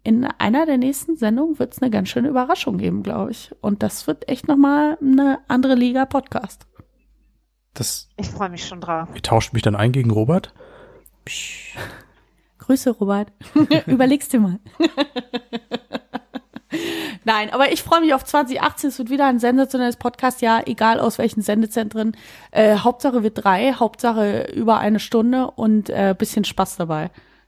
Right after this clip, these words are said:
Speaker 1: Das klingt jetzt sehr, äh, resümezehnt, aber ist ja auch. Also ich freu mich einfach aufs nächste Jahr mit euch.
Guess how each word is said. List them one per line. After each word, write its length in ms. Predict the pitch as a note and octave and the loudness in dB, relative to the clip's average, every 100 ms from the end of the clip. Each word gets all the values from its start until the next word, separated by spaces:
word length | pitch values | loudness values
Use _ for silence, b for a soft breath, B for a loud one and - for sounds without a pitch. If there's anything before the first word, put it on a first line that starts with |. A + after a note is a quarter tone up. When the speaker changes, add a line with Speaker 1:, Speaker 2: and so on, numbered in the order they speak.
| - | -10
Speaker 1:
Das 140 | F#3 | -4
klingt 220 | - G3 | -2 -2
jetzt 160 | G3+ - | -4 -2
sehr, 180 | G3 F#3 | 0 2
äh, 380 | - F3+ F3+ F#3 | 2 2 2 0
resümezehnt, 1160 | G3 G3+ G3+ G#3 A#3 A#3+ - - A#3+ A#3 A3+ - | 2 0 2 4 2 0 -8 -8 -2 -2 -2 -2
aber 340 | - F3+ - - | 0 2 0 -2
ist 240 | - - | -4 -4
ja 100 | E3+ | -2
auch. 320 | - - - _ _ - | -2 -6 -12 _ _ 0
Also 180 | F3+ F3+ | 0 0
ich 120 | - | -6
freu 200 | - G#3 | 0 0
mich 160 | F#3+ G3 | 2 0
einfach 180 | F#3 | 0
aufs 200 | A3 - - | 0 0 0
nächste 260 | F3 - | 0 0
Jahr 100 | E3+ | -2
mit 140 | E3 | 0
euch. 100 | - | -2